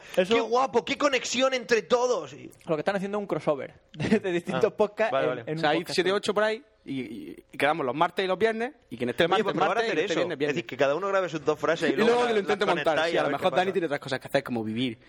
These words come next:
Speaker 3: En
Speaker 1: Y,
Speaker 3: vez de estar
Speaker 1: y
Speaker 3: luego
Speaker 1: cuida-,
Speaker 3: escuchándose en mil audios y para intentar montar.
Speaker 1: cuidar a su hijo,
Speaker 3: Cuidar a su hija y todo eso. Entonces, empezamos por el arca de la alianza. ¿Qué
Speaker 1: Muy
Speaker 3: es el
Speaker 1: bien.
Speaker 3: arca de la alianza? El
Speaker 1: Pues
Speaker 3: arca de la
Speaker 1: vale.
Speaker 3: alianza es
Speaker 1: Y ya está.
Speaker 3: para el que
Speaker 1: Y
Speaker 3: no
Speaker 1: esa
Speaker 3: lo
Speaker 1: es la
Speaker 3: sepa,
Speaker 1: noticia.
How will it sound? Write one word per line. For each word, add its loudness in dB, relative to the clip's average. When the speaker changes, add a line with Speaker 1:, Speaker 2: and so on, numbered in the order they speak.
Speaker 3:
En 0
Speaker 1:
Y, 0
Speaker 3:
vez 0
de 0
estar 4
Speaker 1:
y 0
Speaker 3:
luego 2
Speaker 1:
cuida-, -2
Speaker 3:
escuchándose 2
en 2
mil 2
audios 2
y 0
para 0
intentar 0
montar. 0
Speaker 1:
cuidar 2
a -6
su -4
hijo, -2
Speaker 3:
Cuidar 2
a -2
su -8
hija -4
y 0
todo -2
eso. -8
Entonces, 0
empezamos 2
por 0
el 0
arca -2
de 0
la 0
alianza. -8
¿Qué 0
Speaker 1:
Muy 4
Speaker 3:
es 0
el -2
Speaker 1:
bien. -2
Speaker 3:
arca -6
de -2
la -4
alianza? -8
El -2
Speaker 1:
Pues 2
Speaker 3:
arca -4
de 0
la 2
Speaker 1:
vale. -2
Speaker 3:
alianza -6
es 0
Speaker 1:
Y -2
ya 0
está. -8
Speaker 3:
para -2
el -8
que -6
Speaker 1:
Y -2
Speaker 3:
no 4
Speaker 1:
esa 0
Speaker 3:
lo 0
Speaker 1:
es 0
la 0
Speaker 3:
sepa, -6
Speaker 1:
noticia. -10